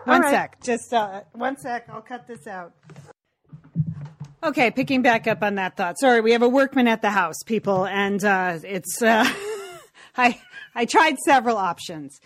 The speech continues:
Speaker 1: She's not
Speaker 2: Oh, I
Speaker 1: locking
Speaker 2: say st-, stay noisy, Stephanie.
Speaker 1: Yeah.
Speaker 2: Stay noisy.
Speaker 1: <laughs>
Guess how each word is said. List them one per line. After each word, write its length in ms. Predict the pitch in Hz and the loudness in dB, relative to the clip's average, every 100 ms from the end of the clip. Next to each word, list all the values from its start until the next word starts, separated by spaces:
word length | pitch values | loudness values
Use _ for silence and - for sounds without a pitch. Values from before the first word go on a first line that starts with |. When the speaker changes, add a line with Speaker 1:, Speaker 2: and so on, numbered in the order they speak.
| _ - _ - - - | _ -20 _ -20 -18 -16
Speaker 1:
She's 180 | - 254 | -8 -2
not 180 | 302 302 | 2 4
Speaker 2:
Oh, 160 | 330 | 6
I 140 | 285 320 | 6 4
Speaker 1:
locking 180 | 277 330 | 2 -2
Speaker 2:
say 100 | 262 | -2
st-, 280 | - 359 - _ _ _ | -8 -10 -10 _ _ _
stay 320 | - _ 359 349 | -20 _ -4 -2
noisy, 400 | 320 294 247 226 | 0 -2 -4 -10
Stephanie. 360 | - 214 311 | -8 -4 2
Speaker 1:
Yeah. 140 | 302 285 | 2 2
Speaker 2:
Stay 200 | 294 262 - - | -4 -8 -12 -18
noisy. 140 | 180 | -16
Speaker 1:
<laughs> 60 | 185 | -16